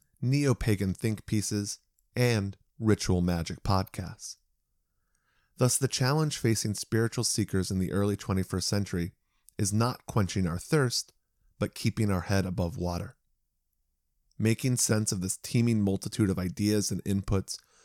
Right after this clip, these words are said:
while keeping our feet firmly on the path of personal growth is a challenge akin to squeezing a camel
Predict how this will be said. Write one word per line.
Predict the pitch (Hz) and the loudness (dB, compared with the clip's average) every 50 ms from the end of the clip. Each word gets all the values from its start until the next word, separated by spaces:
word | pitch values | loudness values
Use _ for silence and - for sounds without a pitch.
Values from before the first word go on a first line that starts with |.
| _ _ - | _ _ -6
while | 110 98 | -6 -6
keeping | - - - 135 - 131 117 104 | -2 -2 -2 -2 0 -2 -2 0
our | 101 101 | -2 -2
feet | 90 - - 113 110 - - | -2 -2 -2 -2 -2 -4 -6
firmly | - - 127 123 123 123 117 104 101 - | -6 0 0 2 2 2 2 2 0 0
on | - 95 92 | 0 -2 -2
the | 90 | -2
path | - - - 98 95 95 - | -2 -2 -2 -2 -2 -2 -4
of | - 98 - | -8 -8 -4
personal | - 104 95 - - 98 90 90 | -2 -2 -2 0 -2 -2 -4 -2
growth | 90 - 107 104 104 104 104 - - _ _ _ _ _ _ _ _ _ _ | -2 0 2 2 2 2 0 -6 -12 _ _ _ _ _ _ _ _ _ _
is | - 113 104 | -6 -4 -2
a | 110 104 | -2 -2
challenge | - - 123 117 113 117 117 113 110 - | -2 0 0 2 2 2 0 0 -2 -4
akin | - 101 - - 104 98 98 95 | -6 -6 -2 0 0 0 0 0
to | - 95 | -2 -2
squeezing | - - - - 127 131 131 117 123 127 113 | -4 -6 -4 0 2 2 2 2 2 0 -2
a | 110 | -2
camel | - - - 101 92 92 92 90 92 | -4 -2 -2 0 0 0 0 -2 -4